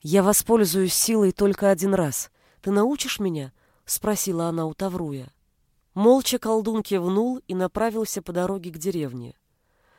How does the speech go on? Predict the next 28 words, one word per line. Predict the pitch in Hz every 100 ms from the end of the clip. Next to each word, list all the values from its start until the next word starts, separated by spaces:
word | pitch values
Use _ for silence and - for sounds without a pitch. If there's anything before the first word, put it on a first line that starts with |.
| _ -
Тавруй | 185 220 269
пришел | 247 226 - 247 233
в | 185
Заречье | 165 208 226 247 - 196
почти | 190 - - 208
двадцать | 180 202 - 180
зим | 156 190 190
назад, | 208 190 196 - _ _ _ _ _ _ _
но | 202
так | 254 269 -
и |
не | 247 233
обрел | 202 170 165 156
ни | 160
друзей, | 156 156 135 196
ни | 220 165
врагов. | 139 135 139 202 - _ _ _ _
Его | 170 226 277
приняла | 262 247 240 247
у | 233
себя | 214 226 247 226
бабка | 233 - 240
Любица. | 240 185 135 - - 117 - _ _ _ _
Она | 175 277
была | 214 180
бездетна | 139 147 131 202 247 165
и | 151
одинока, | 135 160 190 247 - 196